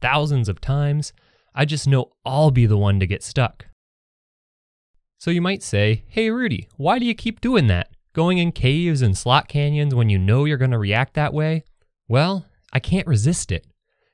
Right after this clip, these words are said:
I think Robert McFarland said it really well in his excellent book, Underland. He said, quote,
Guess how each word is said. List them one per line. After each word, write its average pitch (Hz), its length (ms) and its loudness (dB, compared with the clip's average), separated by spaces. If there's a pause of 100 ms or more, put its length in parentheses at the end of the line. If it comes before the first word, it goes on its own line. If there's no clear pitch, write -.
(140)
I - 80 -4
think 202 260 -4
Robert 147 340 2
McFarland 110 680 2
said 101 180 2
it - 100 -6
really 160 320 0
well 117 320 4
in 87 80 2
his 98 240 2
excellent 123 500 -2
book, - 320 -2 (220)
Underland. 90 720 0 (500)
He - 80 -10
said, 131 400 0 (220)
quote, 139 320 -2